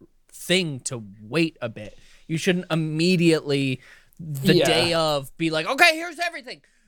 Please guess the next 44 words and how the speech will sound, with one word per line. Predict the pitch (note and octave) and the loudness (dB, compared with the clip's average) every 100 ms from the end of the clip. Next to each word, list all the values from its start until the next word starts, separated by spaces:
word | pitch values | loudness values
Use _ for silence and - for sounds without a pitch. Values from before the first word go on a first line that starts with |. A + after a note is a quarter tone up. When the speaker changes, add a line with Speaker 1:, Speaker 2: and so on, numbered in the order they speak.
| _ | _
Speaker 1:
Because | F#3+ F3 F#3+ E3 E3+ - | -14 -10 -10 -12 -14 -10
I | F3+ | -10
think | F3+ F3+ | -8 -10
that | F#3+ | -10
you | F#3 F3 | -10 -12
should | E3+ D3+ | -12 -12
sit | - F#3 F3+ | -10 -8 -8
and, | D#3+ D3 D3 D3+ _ _ | -10 -12 -14 -16 _ _
and | D3 D#3 D#3 | -18 -10 -4
not | F3 F3+ | -2 -2
only | F3 F3 E3+ | -2 -4 -6
think | - - D#3+ | -8 -6 -6
about | D#3 D3 | -2 -2
it | D3+ | -2
yourself, | D3+ C3+ - C3+ D#3+ | -8 -10 -4 -4 -4
but | C#3+ | -2
also | C3 C3+ C#3+ B2 _ - | -2 0 -2 -4 _ -10
talk | - - C#3 C#3 - | -8 0 0 0 -8
to | - | -10
people | C#3+ C#3+ C3 C3+ C3 B2+ B2 _ _ _ _ | -8 -8 -6 -2 -2 -2 -4 _ _ _ _
who | D3 C3+ | -2 0
are | B2 | 0
in | C3 B2+ | -2 -2
your | B2 A2+ - | -2 -4 -6
space | - - - A#2+ B2 - | -4 -4 0 2 2 0
and, | B2 | -2
like, | A2 | -4
your | A2+ | -4
friends | - A2 A2+ B2 | -4 -2 0 0
and | C3 | -2
stuff | - C3+ C#3 - | 2 2 2 -4
and | A#2 G#2+ - | -10 -12 -8
get | A#2+ - | -10 -8
different | C3 - C#3 | -10 -6 2
Speaker 2:
Yeah. | A3+ A#3+ E3 C3+ | 6 6 4 2
Speaker 1:
opinions | A#2+ A#2+ B2 A#2+ | 0 -2 -2 -6
about, | A2 A2+ A#2 A#2 _ - - - _ - | -4 -2 -2 -4 _ -20 -20 -20 _ -6
uh, | A#2 A2+ A2 G#2+ G#2 | -2 0 -2 -2 -4
if | B2+ - | -6 -4
you're | B2 | -2
making | A#2+ A2 - A#2+ | -2 -2 -4 -6
a | A2+ | -4
video | A2 A2 A2 A2+ - _ _ _ | -2 0 0 -2 -6 _ _ _
be, | B2+ A#2 | -4 -4